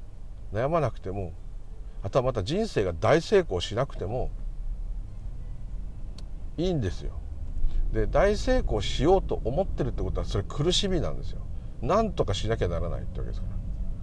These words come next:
ら。それは飢えて死にそうとかね、今のこのすごい状態をなんとかって、それは別ですよ。それはだ-、誰だってそれは、それを打破しようとします。そうじゃなくて、何かすごいことをやろうとして、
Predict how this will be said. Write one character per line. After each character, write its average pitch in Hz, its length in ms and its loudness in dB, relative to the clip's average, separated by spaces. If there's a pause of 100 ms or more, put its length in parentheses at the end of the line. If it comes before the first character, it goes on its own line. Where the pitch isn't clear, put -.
(240)
ら。 117 60 2
そ 143 80 6
れ 113 60 8
は - 40 -6 (280)
飢 214 160 4
え 233 40 4
て 151 140 2
死 - 160 2
に 127 120 2
そ 123 160 2
う 113 40 -2
と - 80 -2
か - 80 0
ね、 117 160 2 (220)
今 180 280 6
の 104 80 2
こ 113 120 0
の 110 120 2
す - 200 -2
ご 165 120 6
い 131 60 4
状 110 140 4
態 104 140 4
を - 20 2
な 117 120 4
ん 123 40 2
と 113 80 0
か 92 60 0
っ 85 40 2
て、 85 80 0
そ 170 140 4
れ 185 60 12
は - 60 10
別 110 140 8
で 101 80 6
す - 60 6
よ。 - 60 6
そ - 100 8
れ 143 60 6
は 117 120 10
だ-、 - 80 -
誰 110 160 2
だ 110 80 2
っ - 40 2
て - 100 -2
そ 90 100 -2
れ 82 60 -2
は、 80 60 -2 (220)
そ 95 100 2
れ 92 60 4
を 85 40 4
打 104 160 6
破 98 100 2
し - 100 2
よ 87 60 0
う - 40 -2
と - 60 -4
し - 60 2
ま 87 100 0
す。 - 100 -4 (420)
そ 143 60 0
う - 20 2
じ 135 60 2
ゃ - 20 2
な 113 100 2
く - 80 -2
て、 95 140 -2
何 139 180 2
か 104 160 0 (320)
す - 140 0
ご 151 100 4
い 160 40 2
こ 147 100 2
と - 80 4
を 98 40 6
や 101 80 4
ろ 117 80 6
う 113 60 8
と 120 80 4
し - 80 2
て、 - 160 2